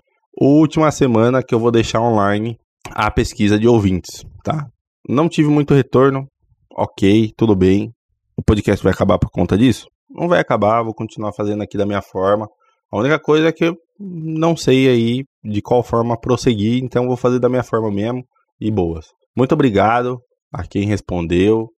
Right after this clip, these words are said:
muito obrigado a quem deu feedback e não respondeu também, não tem problema. Todas as informações que eu obtive através desses, dessas, desse questionário, desses feedbacks aí,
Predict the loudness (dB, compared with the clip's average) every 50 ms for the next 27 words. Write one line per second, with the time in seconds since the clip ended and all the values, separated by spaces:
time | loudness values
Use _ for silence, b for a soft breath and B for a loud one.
0 | _ _ _ _ _ _ _ -6 -4 -2 -2 0 0 0 2 2 2 2 2 0
1 | -2 -4 -4 -6 -8 -8 -8 -10 -12 -10 -10 -2 0 2 2 2 0 -2 -4 -4
2 | -2 0 2 2 4 4 2 0 0 -4 -8 -8 -8 -10 -16 _ _ _ _ _
3 | -20 -8 -6 -4 -4 -2 -2 0 0 2 2 0 -2 0 -2 -2 0 2 2 2
4 | 2 2 0 -2 -4 -2 0 0 2 2 2 2 2 2 2 0 0 -2 -2 -2
5 | 0 0 0 0 0 0 0 0 0 -2 -4 -6 -8 -12 _ _ _ _ _ 0
6 | 0 2 2 2 2 2 2 0 0 0 0 2 2 0 0 0 -2 -4 -2 0
7 | 0 2 2 0 -2 -2 -2 0 2 2 2 2 0 2 4 4 2 2 2 0
8 | -2 -2 -2 -4 -6 -6 -6 -8 -12 -18 -20 _ _ _ _ _ _ -2 -2 0
9 | 2 2 0 0 0 -2 -8 -12 -12 -10 -10 -6 -2 0 0 0 -2 -4 -6 -6
10 | -6 -4 -6 -4 -4 -2 -2 -2 -2 -2 -2 -4 -4 -4 -4 -4 -6 -6 -8 -8
11 | -14 -10 -6 -6 -4 -4 -4 -2 -2 0 0 0 -2 -4 -8 -6 -6 -4 -2 -2
12 | -2 -2 -2 -4